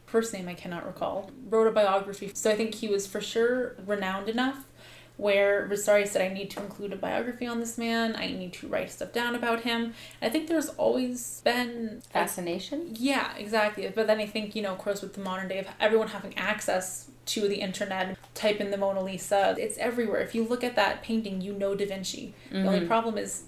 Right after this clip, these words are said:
Speaker 1: I think, that we don't know how much more he did, 'cause he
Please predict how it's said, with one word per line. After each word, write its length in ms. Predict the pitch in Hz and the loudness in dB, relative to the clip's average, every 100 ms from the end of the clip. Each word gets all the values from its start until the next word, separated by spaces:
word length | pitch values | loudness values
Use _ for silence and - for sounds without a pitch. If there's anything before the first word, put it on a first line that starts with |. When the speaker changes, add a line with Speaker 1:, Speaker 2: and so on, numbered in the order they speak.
| - - - | -18 -10 -2
Speaker 1:
I 120 | 240 | -2
think, 340 | 240 185 202 208 | -2 -6 -8 -6
that 180 | 214 | -4
we 80 | 220 | 0
don't 140 | 226 220 | 2 2
know 80 | |
how 460 | 226 - 220 214 226 - - - | -2 0 0 0 -4 -10 -16 -10
much 180 | 226 208 | -8 -8
more 300 | 202 214 226 | -6 -4 -4
he 180 | 220 | -4
did, 320 | 196 196 185 180 - | -2 -2 -2 -6 -8
'cause 280 | 233 226 - - - | -6 -6 -10 -14 -6
he 480 | 220 220 220 208 | -4 -2 -2 -2